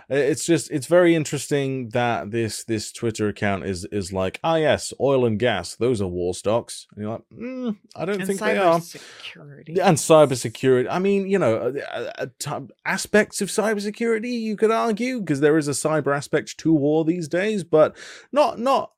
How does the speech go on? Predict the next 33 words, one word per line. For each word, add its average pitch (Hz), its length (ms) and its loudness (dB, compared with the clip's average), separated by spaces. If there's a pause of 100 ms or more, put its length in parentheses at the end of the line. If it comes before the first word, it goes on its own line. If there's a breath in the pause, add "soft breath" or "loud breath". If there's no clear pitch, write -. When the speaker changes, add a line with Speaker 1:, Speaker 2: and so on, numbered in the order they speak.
(120)
Speaker 1:
the, 165 360 6
Speaker 2:
Yeah. 139 80 -4
Speaker 1:
the 170 140 4
industry 190 400 6
as 113 80 4
a 107 60 2
whole. 190 500 6
The, 165 320 6
the, 165 180 4
the 175 160 0
industry 180 320 0
as 156 60 4
a 156 80 4
whole 151 280 4
is 135 60 -4
not, 139 300 -2
does 135 160 -6
not 143 140 -4
revolve 123 360 4
around, 110 440 2
around 107 300 -2
warfare. 101 480 0 (500 loud breath)
Um, 131 520 2 (120)
Speaker 2:
Oh, 214 40 -2
you're 165 240 0
Speaker 1:
yeah, 147 200 6
Speaker 2:
right. - 80 -8 (160)
Speaker 1:
so, 151 180 -6 (160)
Speaker 2:
A 277 60 0
year - 200 4
Speaker 1:
yeah, 127 100 6
Speaker 2:
ago. 156 340 0
Speaker 1:
no, 151 180 -16